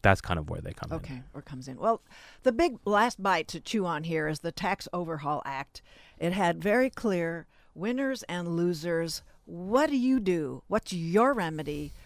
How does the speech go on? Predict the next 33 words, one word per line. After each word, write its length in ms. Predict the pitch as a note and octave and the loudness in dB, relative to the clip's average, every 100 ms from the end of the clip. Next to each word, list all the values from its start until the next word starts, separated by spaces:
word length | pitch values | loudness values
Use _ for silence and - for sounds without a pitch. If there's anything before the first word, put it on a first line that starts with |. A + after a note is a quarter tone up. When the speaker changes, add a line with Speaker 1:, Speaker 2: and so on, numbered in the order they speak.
| - | -6
Speaker 2:
running 420 | E3+ F#3 E3+ E3 | 0 0 0 -4
the, 120 | D#3+ - - | -6 -6 -12
the, 260 | D#3+ D3+ F#2+ - - - | -6 -4 -6 -14 -20 -6
representing 560 | F3+ F#3 F3+ D#3 C3+ C#3 | -2 2 2 0 -6 -6
the 80 | C#3 | -8
forty-fifth 460 | - C3 - B2+ | -10 -10 -10 -10
Congressional 480 | - C#3 B2 - A2 | -8 -6 -6 -8 -12
District? 520 | - - - - - - - | -12 -12 -12 -16 -16 -2 8
Speaker 1:
Yeah, 140 | C#3+ | 12
no, 160 | B2+ G2+ | 12 10
and, 100 | F#2+ | 8
and 100 | F#2 | 4
the 40 | |
forty-fifth, 500 | - G#2 G2 F#2+ - - | 6 6 6 4 0 -4
uh, 100 | F2 E2 | -4 -4
Congressional 380 | - F2 E2 E2+ | -2 0 0 0
District 280 | E2 - - | -4 -6 -12
in 80 | |
California 520 | E2 E2+ D#2+ F2 E2 D#2 | -6 -4 -2 -2 -2 -2
is 100 | D#2+ | -2
one 160 | D#2+ | -2
of 80 | D#2+ | -2
those 160 | D2+ - | -4 -8
clear, 260 | - E2+ | -4 -2
very, 220 | D#2 F2 | 0 0
very 220 | D#2+ D#2+ D2+ | 2 -2 -4
clear 260 | - E2 | -4 -2
losers 320 | D#2 E2 D#2 - | 0 0 -2 -6
that, 180 | D#2+ | -4
that, 200 | E2 D#2+ | -2 -2
that 160 | E2+ D#2 | 0 0
we've 160 | D#2+ - | 0 4
had. 340 | C#3 G2 D#2 | 8 8 6